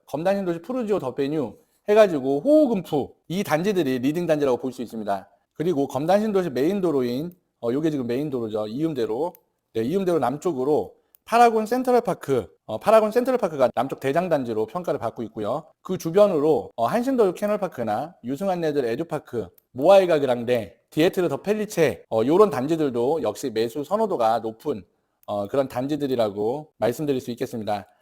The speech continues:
사실 작년 구월 대출 규제 이후에 검단 신도시 대부분의 아파트 단지들의,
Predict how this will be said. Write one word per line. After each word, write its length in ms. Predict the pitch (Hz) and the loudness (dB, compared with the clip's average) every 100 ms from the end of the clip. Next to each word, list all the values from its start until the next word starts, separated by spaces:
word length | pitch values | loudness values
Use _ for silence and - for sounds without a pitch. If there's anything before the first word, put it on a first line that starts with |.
| _ | _
사실 260 | - 220 240 | -2 0 -2
작년 340 | - 147 196 | -4 -4 -4
구월 460 | 190 165 180 135 117 | -4 -2 0 0 -2
대출 280 | 127 202 180 | -6 -8 -8
규제 220 | 175 151 | -4 -4
이후에 500 | 127 175 135 117 107 | -4 -4 -2 -2 -2
검단 340 | - 131 156 | -8 -4 -4
신도시 320 | 170 151 147 | -4 -6 -6
대부분의 440 | 143 123 185 175 131 | -6 -6 -4 -4 -4
아파트 320 | 104 131 127 | -6 -8 -12
단지들의, 560 | - 120 131 117 117 | -14 -10 -8 -4 -4